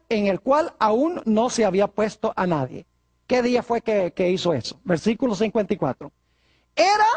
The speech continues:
día de la preparación y estaba para comenzar el día de reposo.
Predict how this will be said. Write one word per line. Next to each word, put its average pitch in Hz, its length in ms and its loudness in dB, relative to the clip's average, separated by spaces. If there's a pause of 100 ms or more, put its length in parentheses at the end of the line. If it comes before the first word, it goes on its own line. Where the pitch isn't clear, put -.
(120)
día 220 600 2 (440)
de 165 260 4
la 262 140 4
preparación 294 1200 2 (1000)
y 285 180 6
estaba 381 540 4
para 359 240 4
comenzar 269 640 2 (280)
el 269 280 2
día 349 300 4
de 330 100 4 (3250)
reposo. 277 680 0